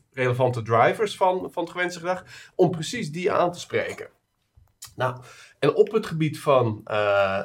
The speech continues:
eh, met name de toepassing van nudging in gedrag, zijn er eigenlijk drie g-, hoogovergrote categorieën waar nudges in kunnen vallen. Of eigenlijk drie categorieën van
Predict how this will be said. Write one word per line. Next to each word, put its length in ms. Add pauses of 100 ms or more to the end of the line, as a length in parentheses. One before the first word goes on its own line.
(200)
eh, 80
met 120
name 340
de 80
toepassing 420
van 260
nudging 600
in 180
gedrag, 520 (280)
zijn 260
er 60
eigenlijk 560
drie 380
g-, 300
hoogovergrote 1040
categorieën 560
waar 240
nudges 340
in 160
kunnen 260
vallen. 240
Of 80
eigenlijk 640
drie 200
categorieën 680
van 300